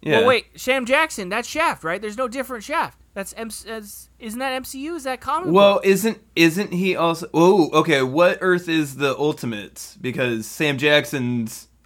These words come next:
Speaker 1: also Nick Fury. <laughs>
Speaker 2: Well, so wait, wait, wait, wait. Hold on, let's pump the brakes. So the, the T V show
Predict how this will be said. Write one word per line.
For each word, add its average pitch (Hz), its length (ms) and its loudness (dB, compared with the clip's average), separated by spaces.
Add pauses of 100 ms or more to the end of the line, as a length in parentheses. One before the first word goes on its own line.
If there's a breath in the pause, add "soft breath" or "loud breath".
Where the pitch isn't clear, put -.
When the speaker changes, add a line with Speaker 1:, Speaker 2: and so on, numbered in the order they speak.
Speaker 1:
also 135 260 2
Nick 117 220 -4
Fury. - 480 -2
<laughs> - 100 -20 (400)
Speaker 2:
Well, 185 520 -2
so - 160 -16
wait, 170 160 -6
wait, 131 160 -14
wait, 113 160 -14
wait. 71 220 -20
Hold 117 200 -20
on, 107 60 -18
let's 123 100 -20
pump 156 220 -18
the 113 60 -20
brakes. 107 280 -20
So 156 140 -8
the, 139 460 -14 (100)
the - 80 -20
T - 340 -18
V 247 180 -12
show 170 640 -2